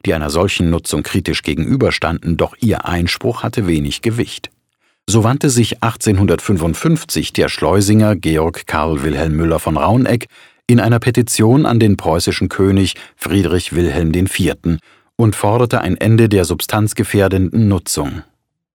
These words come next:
Dabei bezog er sich auf den preußischen Oberbaudirektor Karl Friedrich Schinkel.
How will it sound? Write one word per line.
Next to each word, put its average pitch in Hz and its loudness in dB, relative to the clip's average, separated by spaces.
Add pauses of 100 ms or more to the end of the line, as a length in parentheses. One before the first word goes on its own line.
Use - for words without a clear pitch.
(400)
Dabei 98 2
bezog 139 0
er 123 4
sich 117 0
auf 110 0
den 101 2
preußischen 98 0
Oberbaudirektor 87 0
Karl 80 -2
Friedrich 82 -4
Schinkel. - -6